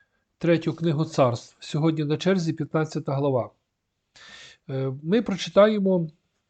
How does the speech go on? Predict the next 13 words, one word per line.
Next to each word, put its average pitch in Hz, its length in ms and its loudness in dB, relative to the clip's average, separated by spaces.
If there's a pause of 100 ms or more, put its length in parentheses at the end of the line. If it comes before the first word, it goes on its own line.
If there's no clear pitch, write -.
(4000)
е, 160 380 0
до 175 680 4 (1120)
чотирнадцятого 160 760 0
стиха. 214 480 4 (1300)
Е, 143 140 0
тут 196 200 -4
в 190 40 4
основному 185 480 2
ця 175 180 2
глава 175 580 2
розповідає 170 640 4
нам 170 240 2
про, 165 320 8